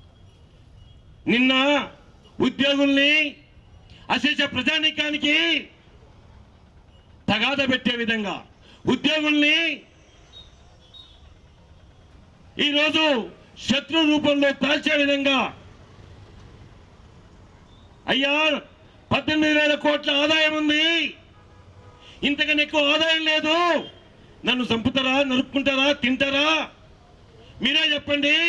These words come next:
లేదంటే పది లక్షల మందిని తెస్తాను, ఏ సంక్షేమ పథకాల్ని రద్దు చేసి మీకు ఇవ్వాలని" అని చెప్పేసి రేవంత్ రెడ్డి అడుగుతున్నాడంటే ప్రజల మధ్య వైరుధ్యాల్ని, ప్రజల మధ్య,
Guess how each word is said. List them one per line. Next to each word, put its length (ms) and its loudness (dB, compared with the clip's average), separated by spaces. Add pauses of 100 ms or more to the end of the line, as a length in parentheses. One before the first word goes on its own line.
(840)
లేదంటే 400 -2
పది 240 0
లక్షల 300 0
మందిని 260 0
తెస్తాను, 540 0 (840)
ఏ 220 0 (120)
సంక్షేమ 360 -2 (160)
పథకాల్ని 460 0
రద్దు 240 -2
చేసి 420 0 (1300)
మీకు 220 -2
ఇవ్వాలని" 340 -2
అని 180 -2
చెప్పేసి 420 0 (600)
రేవంత్ 340 -2
రెడ్డి 220 -2
అడుగుతున్నాడంటే 800 -2 (1200)
ప్రజల 260 0
మధ్య 300 -2
వైరుధ్యాల్ని, 600 2 (600)
ప్రజల 260 2
మధ్య, 280 0